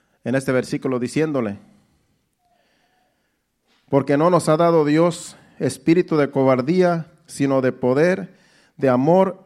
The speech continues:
y de dominio propio". Las tres palabras que aparecen ahí son muy importantes, porque Dios no nos ha dado espíritu de cobardía. No aparecen en la pantalla las letras, ¿verdad?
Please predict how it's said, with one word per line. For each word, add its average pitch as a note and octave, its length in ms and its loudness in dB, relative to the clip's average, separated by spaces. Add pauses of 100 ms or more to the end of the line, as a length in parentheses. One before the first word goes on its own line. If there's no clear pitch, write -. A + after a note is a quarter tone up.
(100)
y C#3 100 0
de B2+ 120 2
dominio D#3 640 -2
propio". G3+ 440 -4 (2250)
Las C3+ 220 -4
tres D#3+ 240 -2
palabras D#3 720 0 (1040)
que - 80 -4
aparecen C3+ 420 0
ahí C#3+ 240 0
son D3 140 -4
muy D#3+ 160 -2
importantes, D#3+ 840 -4 (1200)
porque C3+ 240 0
Dios D#3 160 0
no D#3+ 80 0
nos D#3 220 -2
ha D3+ 40 2
dado D#3 200 2
espíritu D3+ 420 -6
de C#3 140 -6
cobardía. C#3 580 -4 (640)
No B2+ 100 -10
aparecen C3 320 -8
en B2+ 40 -8
la B2 120 -8
pantalla C3 320 -6
las B2 140 -4
letras, C3 260 -6
¿verdad? A#2+ 200 -8